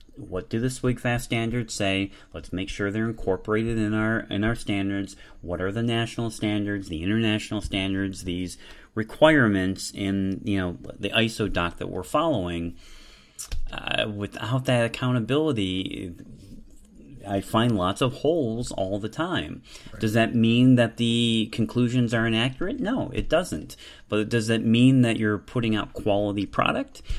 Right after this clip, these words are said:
Speaker 1: Uh, n-, no, it, it, it certainly does not mean you're putting out quality product just because your conclusions may be accurate. I think it's,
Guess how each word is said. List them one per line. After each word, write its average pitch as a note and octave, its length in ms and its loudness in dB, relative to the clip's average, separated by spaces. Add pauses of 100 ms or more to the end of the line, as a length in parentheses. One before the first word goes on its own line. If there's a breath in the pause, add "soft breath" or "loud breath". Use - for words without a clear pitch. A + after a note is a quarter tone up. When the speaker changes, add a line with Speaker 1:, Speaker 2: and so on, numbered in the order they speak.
(140 loud breath)
Speaker 1:
Uh, G2+ 160 -2 (100)
n-, G#2 200 -6 (140)
no, A#2 460 2 (160)
it, G#2 240 0 (260)
it, G#2 420 -6
it G2+ 200 -6
certainly B2 460 -2
does C3 200 -2
not - 200 -4
mean G#2 180 2
you're F2+ 120 -2
putting F2+ 280 -2
out F2+ 120 -8
quality F#2+ 340 0
product F#2 400 -4
just A2 340 -2
because F#2+ 600 -4 (520 soft breath)
your G2+ 220 0
conclusions A#2+ 680 0
may F2+ 160 -2
be F2 200 -8
accurate. - 640 -6 (560 loud breath)
I F#2+ 120 -4
think B2+ 260 2
it's, - 260 -2